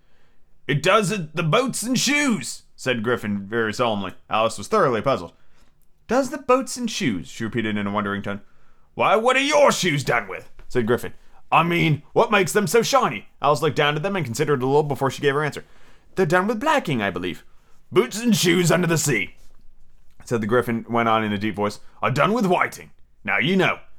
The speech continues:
"And what are they made of?" Alice, um, asked in a tone of great curiosity. "Soles and eels, of course," said Griffin, replied rather impatiently. "Any shrimp could have told you that." "If I'd been a whiting," Alice said, uh,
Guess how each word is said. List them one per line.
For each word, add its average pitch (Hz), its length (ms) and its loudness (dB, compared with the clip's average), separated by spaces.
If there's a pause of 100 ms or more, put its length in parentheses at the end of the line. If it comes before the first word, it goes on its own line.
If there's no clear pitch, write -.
(380)
"And 175 100 -10
what 247 100 -2
are 285 60 -2
they 294 120 0
made 330 260 2
of?" 95 260 -2
Alice, 107 420 -2
um, 107 380 -2
asked 110 320 -4
in 113 100 -2
a 104 60 -4
tone 107 220 -2
of 98 80 -6
great 107 160 0
curiosity. 98 460 -2 (220)
"Soles 226 440 2
and 269 120 2
eels, 220 400 2
of 98 120 -12
course," 95 340 -8 (220)
said 131 180 -2
Griffin, 123 260 0
replied 123 420 2
rather 120 200 0
impatiently. 104 440 -2 (220)
"Any 262 200 0
shrimp 196 300 0
could - 120 2
have 160 100 0
told 135 240 0
you 104 60 -2
that." 98 340 -2 (500)
"If 160 120 -6
I'd 254 220 2
been 190 100 2
a 147 60 2
whiting," 123 380 0 (260)
Alice 127 280 2
said, 123 280 2 (380)
uh, 113 300 -6